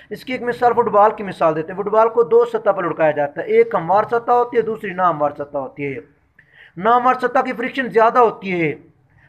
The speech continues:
फ्रिक्शन ज़्यादा होने की वजह से फुटबॉल जल्दी रुक जाती है, हमवार सतह की फ्रिक्शन कम होती है इसलिए फुटबॉल काफ़ी देर बाद रुक जाती है। इस कानून को हम ये कह सकते हैं, हर जिस्म rest की हालत में या uniform motion में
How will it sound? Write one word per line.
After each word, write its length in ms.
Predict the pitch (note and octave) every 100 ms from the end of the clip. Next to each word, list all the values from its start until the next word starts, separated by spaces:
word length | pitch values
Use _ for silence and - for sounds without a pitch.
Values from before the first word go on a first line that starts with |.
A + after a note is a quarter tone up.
| -
फ्रिक्शन 260 | A3 B3+ F3+
ज़्यादा 300 | A3+ A#3+ C4
होने 100 | B3+
की 100 | A#3+
वजह 160 | A#3+
से 60 | B3
फुटबॉल 320 | A#3 A#3 A#3 F#3
जल्दी 180 | G#3+ A#3
रुक 140 | F#3+
जाती 280 | F3+ F3 G3+
है, 60 | G3+
हमवार 160 | A#3+ A#3+
सतह 180 | A#3+ B3
की 80 |
फ्रिक्शन 300 | A#3 A#3 A#3
कम 180 | A3 A3
होती 260 | A3 G#3 G#3+
है 60 |
इसलिए 160 | G#3+ A3
फुटबॉल 420 | G#3 G#3 G#3 G#3 - - _ -
काफ़ी 200 | G#3+ F#3+
देर 140 | F3
बाद 220 | D#3 F3 D#3+
रुक 120 | C#3
जाती 300 | D3+ C#3+ D#3+
है। 120 | D3 C3 - _ _ _ _ _ _
इस 160 | D3+ -
कानून 260 | G3 A3+
को 120 | A#3 A3+
हम 100 | G3+
ये 80 | G#3+
कह 120 | G3
सकते 260 | E3 F3+
हैं, 160 | G3 A3+ - - -
हर 120 | F#3
जिस्म 300 | F3+ E3+ A3 F#3+
rest 280 | G#3 G#3 -
की 60 |
हालत 180 | G3 F3+ G3
में 120 | G3
या 160 | E3+ E3
uniform 400 | G3+ A#3+ A#3 F#3+
motion 260 | F#3+ G3
में 200 | F3 D3+